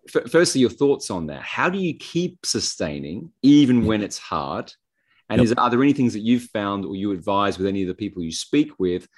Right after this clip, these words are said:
Speaker 1: that have helped them make that shift to be able to go, "You know what? I'm staying on the course"?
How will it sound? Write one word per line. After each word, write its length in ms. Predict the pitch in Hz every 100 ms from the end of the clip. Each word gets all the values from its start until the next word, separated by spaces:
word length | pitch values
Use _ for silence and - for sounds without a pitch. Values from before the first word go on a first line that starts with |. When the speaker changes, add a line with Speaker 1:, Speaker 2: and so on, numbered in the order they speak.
| _ _
Speaker 1:
that 60 | 95
have 120 | 95
helped 240 | - 110 113
them 140 | 101
make 240 | 98 95
that 180 | 101 92
shift 720 | - - - 107 117 - - - _ _ _ _
to 100 | 101
be 180 | 104 104
able 260 | 101 95
to 40 | 90
go, 100 | 98
"You 120 | 95
know 60 | 107
what? 280 | 117 160 - _ _ _
I'm 180 | 95 98
staying 420 | - - 107 101
on 100 | 92
the 60 | 87
course"? 460 | - 67 - -